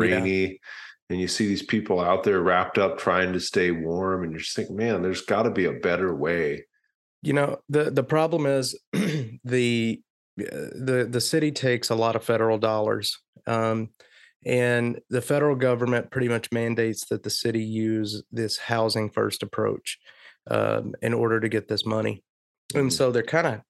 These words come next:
Speaker 2: they're kinda, th-, their hands are kinda tied in that, eh, they have to use the housing first, and that model's not working. Um, basically, the housing first model, to sum it up, is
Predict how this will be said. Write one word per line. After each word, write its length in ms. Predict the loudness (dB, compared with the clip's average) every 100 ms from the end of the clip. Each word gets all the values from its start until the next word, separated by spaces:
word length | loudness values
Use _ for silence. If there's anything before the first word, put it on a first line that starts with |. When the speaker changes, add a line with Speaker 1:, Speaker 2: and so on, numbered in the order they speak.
| -8
Speaker 2:
they're 140 | -6
kinda, 380 | -2 0 0 -2 -6
th-, 140 | -8 -2
their 140 | -2
hands 320 | -2 -4 -2
are 60 | -4
kinda 300 | -2 -4 -4
tied 440 | -2 0 2 0
in 120 | -2
that, 200 | -4 -8 -8
eh, 260 | -10 -8 -4
they 160 | -2 0
have 280 | 0 0 0
to 80 | -2
use 260 | 0 0
the 80 | -2
housing 400 | 0 0 0 -2 -2
first, 440 | 0 0 -2 -8 -14 _ -20 -20 -10 -2
and 120 | 0
that 120 | 0
model's 440 | 2 2 2 0 0
not 200 | -2 0
working. 460 | 0 0 -6 -12 -8
Um, 460 | -2 -2 -2 -6 -10 -16 -20 -18 -12 -2
basically, 540 | 2 2 2 2 2
the 100 | 2 2
housing 340 | 2 2 -2
first 340 | 2 2 2
model, 300 | 2 2 2
to 80 | 0
sum 320 | 0 0 0
it 80 | 2
up, 300 | 2 2 0 _ _ -20 -18 -2
is 520 | 2 4 4 0